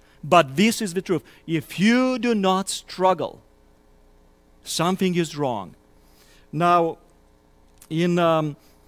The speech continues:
in the book of Proverbs,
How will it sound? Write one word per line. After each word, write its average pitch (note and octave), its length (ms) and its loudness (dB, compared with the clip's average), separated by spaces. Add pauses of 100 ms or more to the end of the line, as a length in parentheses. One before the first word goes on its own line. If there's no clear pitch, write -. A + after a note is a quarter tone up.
(640)
in F3+ 180 2
the E3 80 -2
book G#3 180 -4
of - 220 -6
Proverbs, F#3 840 -2